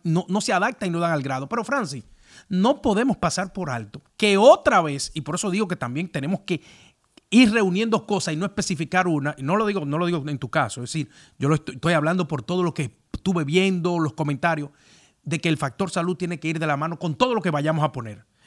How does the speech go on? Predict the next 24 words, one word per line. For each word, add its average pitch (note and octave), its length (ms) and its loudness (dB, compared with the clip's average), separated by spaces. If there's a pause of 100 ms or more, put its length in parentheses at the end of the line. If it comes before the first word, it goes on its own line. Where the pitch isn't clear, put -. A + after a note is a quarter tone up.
(140)
En B3 160 2
la A#3 200 4
primera A#3+ 360 4
marcha A#3+ 240 -2
ofensiva, D3+ 540 -4
en C4 160 4
el A3 180 2
cuarto C#4+ 360 2
y G#3+ 60 2
uno, D3 280 2 (300)
perdemos G3+ 400 4
dos G3+ 100 4
jugadores F#3 380 4
clave G3+ 320 0
de G3 80 -2
la D3 100 0
línea F3 200 0
ofensiva. F#3+ 500 -2 (200)
El A3+ 200 6
centro E4 380 2
novato, A3 440 2 (100)
John D3 140 0
Michael A#3 320 4
Smith, F#3+ 380 0